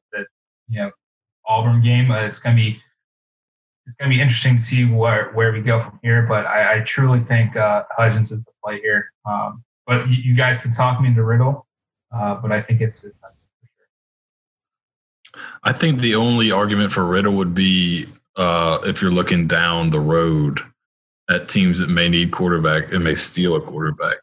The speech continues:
Speaker 2: Uh, so maybe a depth, but there are other teams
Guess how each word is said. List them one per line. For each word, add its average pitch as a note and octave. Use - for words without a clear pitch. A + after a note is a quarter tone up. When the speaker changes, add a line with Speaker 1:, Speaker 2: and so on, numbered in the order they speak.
Speaker 2:
Uh, -
so -
maybe G2
a F2
depth, F#2
but G#2
there A2
are G#2
other F#2+
teams F2+